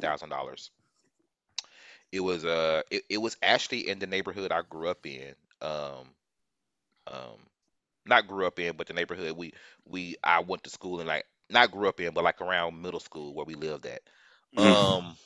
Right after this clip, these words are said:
Speaker 1: it's an older, it was an older neighborhood. I like older homes. The house was built, like, in the fifties. It was so nice. Two hundred and fifty thousand,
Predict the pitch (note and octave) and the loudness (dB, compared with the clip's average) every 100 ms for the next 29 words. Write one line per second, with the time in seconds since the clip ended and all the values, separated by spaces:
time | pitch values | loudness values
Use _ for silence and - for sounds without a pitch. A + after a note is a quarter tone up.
0 | _ _ - - A#2+ D3+ - C3 D#3+ D#3+ | _ _ -14 -2 0 2 4 6 6 6
1 | D3+ E3+ C#3 - B2 C#3+ C3+ C3+ C3 B2+ | 6 6 4 6 6 6 4 2 0 0
2 | A#2+ G#2 A2 G#2+ - G2+ A2 A2+ G#2+ G#2 | 4 8 10 8 6 0 0 0 2 0
3 | G2+ G2+ G2 G2 - - - - F#2+ G#2 | 0 -4 -8 -12 -18 -20 -20 0 6 6
4 | A#2 G#2+ F#2+ G#2+ F#2+ G2+ F#2 - A2 - | 6 2 2 6 6 2 -4 -4 -6 -6
5 | G2+ G2 - G2+ F#2 - - - G#2 F#2 | -10 -10 -10 -12 -12 -14 -16 -8 -2 0
6 | F#2+ F#2 F#2 _ _ _ _ D#2 E2+ E2 | 0 -4 -8 _ _ _ _ -6 2 2
7 | D2+ - - - _ - - A2+ A2 G#2+ | 0 -8 -14 -20 _ -10 -6 -4 -4 -4
8 | G2 - - G#2+ F#2 F2 | -4 -6 -10 0 4 4